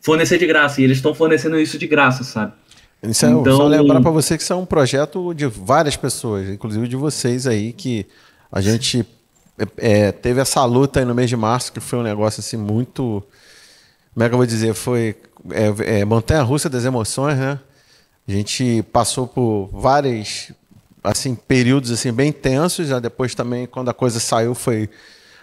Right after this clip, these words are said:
Speaker 2: Agora a gente tá no processo de, que, só falar um pouquinho do curso, John, depois eu
Speaker 1: Ah,
Speaker 2: vou,
Speaker 1: perfeito,
Speaker 2: eu,
Speaker 1: pode
Speaker 2: eu vou
Speaker 1: falar,
Speaker 2: abrir,
Speaker 1: Antônio.
Speaker 2: eu vou abrir pra uma pergunta pra você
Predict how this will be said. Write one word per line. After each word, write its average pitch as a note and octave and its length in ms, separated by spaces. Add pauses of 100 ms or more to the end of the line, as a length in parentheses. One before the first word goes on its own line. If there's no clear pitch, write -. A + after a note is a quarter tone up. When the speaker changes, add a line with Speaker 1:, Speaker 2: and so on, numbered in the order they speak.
Speaker 2:
Agora B2 260
a D3+ 40
gente D3+ 180
tá E3+ 100
no E3 80
processo D3+ 600
de, A#2+ 580 (100)
que, B2+ 320
só D3+ 200
falar D#3 180
um D3+ 60
pouquinho C#3+ 300
do B2+ 60
curso, E3 300
John, A#2+ 220 (440)
depois C3+ 260
eu D#3+ 40
Speaker 1:
Ah, E3 60
Speaker 2:
vou, A3 80
Speaker 1:
perfeito, A3+ 340
Speaker 2:
eu, - 60
Speaker 1:
pode D3+ 140
Speaker 2:
eu - 20
vou D3+ 80
Speaker 1:
falar, D3+ 120
Speaker 2:
abrir, D3+ 120
Speaker 1:
Antônio. D3+ 160
Speaker 2:
eu C3+ 60
vou C#3+ 100
abrir C#3+ 220
pra D3+ 120
uma F3 160
pergunta E3+ 460
pra D#3+ 160
você D#3 480